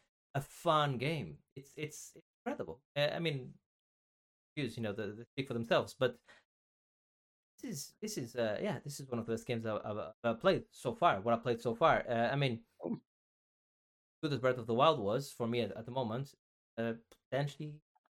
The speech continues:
Speaker 1: could be better by the end of it. Yeah, the story seems to be, seems to be
Speaker 2: Mm.
Speaker 1: more interesting, certainly gripping me more than Breath of the Wild, and, um,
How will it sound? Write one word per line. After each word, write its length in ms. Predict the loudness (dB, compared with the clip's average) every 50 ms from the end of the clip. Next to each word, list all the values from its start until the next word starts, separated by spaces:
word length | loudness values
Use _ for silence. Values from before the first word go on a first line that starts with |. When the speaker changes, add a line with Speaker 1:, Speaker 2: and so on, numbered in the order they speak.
| _ _ _ _ _ _ _ _ _ _ _ _ _ _ -12
Speaker 1:
could 80 | -8 -6
be 80 | -4
better 240 | -2 -2 -2 -2 -2
by 140 | -4 -4 -2
the 100 | 0 -2
end 120 | -2 -2
of 120 | -4 -8 -10
it. 140 | -12 -12 -14 _ _ -8
Yeah, 80 | -6
the 80 | -6 -4
story 260 | 0 2 2 2 2
seems 240 | 0 -4 -8 -8 -8
to 20 |
be, 480 | -8 -8 -8 -8 -10 -12 -8 -8 -8 -8
seems 260 | -6 -6 -6 -6 -6
to 60 | -4
be 140 | -2 -2 -2
Speaker 2:
Mm. 140 | 0 0 0
Speaker 1:
more 100 | 0 -2
interesting, 340 | -2 0 0 0 0 0 -4
certainly 280 | -4 -4 -4 -4 -4
gripping 260 | -4 -4 -4 -4 -4 -6
me 120 | -6 -6 -4 -2
more 160 | 0 0 2
than 80 | 2 2
Breath 160 | 0 0 -2
of 60 | -2
the 80 | -2 0
Wild, 340 | 2 4 4 2 0 -2 -8 _ -20 -20 _ _ _ _ _ _ _ _ _ -4
and, 220 | -2 -2 0 2
um, 440 | 4 4 4 2 0 -4 -6 -6 -10